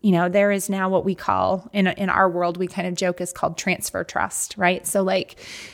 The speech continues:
especially as we have so many new people on the street or, you know, an organization that may come about, if somebody says, you know, Hey,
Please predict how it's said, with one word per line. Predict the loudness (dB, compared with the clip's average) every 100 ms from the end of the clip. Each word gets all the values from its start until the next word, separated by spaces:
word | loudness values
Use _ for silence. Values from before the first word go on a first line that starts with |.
| -2
especially | -2 2 2 4 2
as | 2
we | 2
have | 2
so | 2
many | 2 4
new | 2 2
people | 0 -6 -4
on | -4
the | -4
street | -4 -4 -4 -6 -2
or, | 4 4 4
you | 0 -2
know, | -2
an | 0 2
organization | 2 0 0 0 0 0 0 -2
that | -2
may | -2
come | -2 -2
about, | -2 0 -2 -2 -14 -12 0
if | 0
somebody | 4 2 4 0
says, | -2 -2 0 -2 -4
you | -4
know, | -4
Hey, | -2 0 2 0